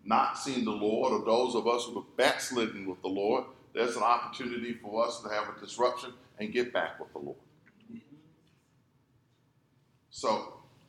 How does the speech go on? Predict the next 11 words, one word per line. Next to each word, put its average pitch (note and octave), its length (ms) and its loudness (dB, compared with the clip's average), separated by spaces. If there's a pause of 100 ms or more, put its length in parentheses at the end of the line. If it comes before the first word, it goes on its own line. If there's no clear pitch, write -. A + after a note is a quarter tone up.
(120)
it's B2 280 -8
with C#3 240 -6
that G2+ 180 -4
hope E2 240 -12 (1500)
that G2+ 200 6 (800)
if G#2+ 160 -10
you're G#2+ 240 0
either D#3+ 400 -2 (180)
in C3+ 160 0
those B2 260 0
camps - 720 -12